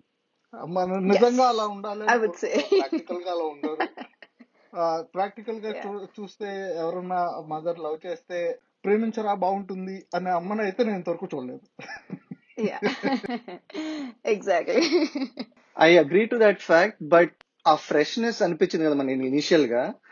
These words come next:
Speaker 3: I think the main reason is between the bond between the mother and son. ఆ, ఆ
Speaker 1: Yeah.
Speaker 3: ఇల్లు, ఆ ఇంట్లో
Speaker 1: Agree.
Speaker 3: సంగీతం నేర్పించే ఆవిడ,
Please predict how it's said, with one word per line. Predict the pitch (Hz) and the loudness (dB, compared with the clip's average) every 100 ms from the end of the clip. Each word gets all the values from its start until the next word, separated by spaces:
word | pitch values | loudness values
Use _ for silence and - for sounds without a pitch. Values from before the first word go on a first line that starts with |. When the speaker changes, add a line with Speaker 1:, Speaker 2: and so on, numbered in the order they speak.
| - - 147 | -20 2 2
Speaker 3:
I | |
think | - 185 233 160 | 4 2 2 4
the | 165 143 | 6 8
main | 147 196 | 6 8
reason | 190 180 | 8 6
is | 180 | 2
between | 147 135 156 156 | 0 2 4 4
the | 131 | 2
bond | - 131 | 0 0
between | 139 127 131 | 0 -2 -2
the | 123 | -2
mother | 113 120 | 2 2
and | 113 | 0
son. | - - _ - | -6 -12 _ -10
ఆ, | - 139 143 147 - | 6 10 10 8 8
ఆ | 151 | 6
Speaker 1:
Yeah. | 156 | 8
Speaker 3:
ఇల్లు, | 156 170 180 180 180 | 6 6 6 8 8
ఆ | 147 | 8
ఇంట్లో | 147 156 151 170 | 6 2 2 4
Speaker 1:
Agree. | 247 233 | 4 4
Speaker 3:
సంగీతం | 185 170 180 165 | 4 4 2 0
నేర్పించే | 151 143 151 147 160 | -2 0 -4 0 2
ఆవిడ, | 131 127 139 | 4 4 4